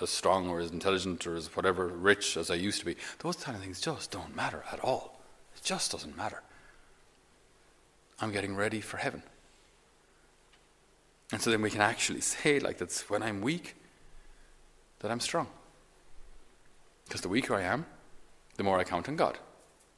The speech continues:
who is infinitely strong. So the weaker I am, the more I count on God, who is infinitely strong. And if I do that, then I lack nothing. I lack nothing. So let us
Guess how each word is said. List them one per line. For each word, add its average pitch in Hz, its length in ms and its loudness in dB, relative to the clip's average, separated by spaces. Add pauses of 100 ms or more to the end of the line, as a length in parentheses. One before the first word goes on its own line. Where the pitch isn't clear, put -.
(420)
who 113 180 2
is 104 100 6
infinitely 110 440 -2
strong. - 220 -4 (1300)
So - 100 -16
the 87 80 -4
weaker 113 300 2
I 104 80 6
am, 113 340 -2
the 92 80 -4
more 95 180 2
I 131 100 6
count 107 420 -4
on 90 180 -4
God, 85 380 0 (320)
who 107 200 -2
is 107 180 0
infinitely 92 480 -6
strong. - 260 -4 (1080)
And 95 80 -8
if 92 80 -10
I 87 60 -2
do 101 120 -4
that, 110 180 -2
then 107 120 -4
I 92 60 -8
lack 92 240 -8
nothing. 98 280 -12 (140)
I 82 80 -4
lack 95 240 -6
nothing. - 300 -10 (2750)
So - 140 -4
let 107 160 0
us - 200 -2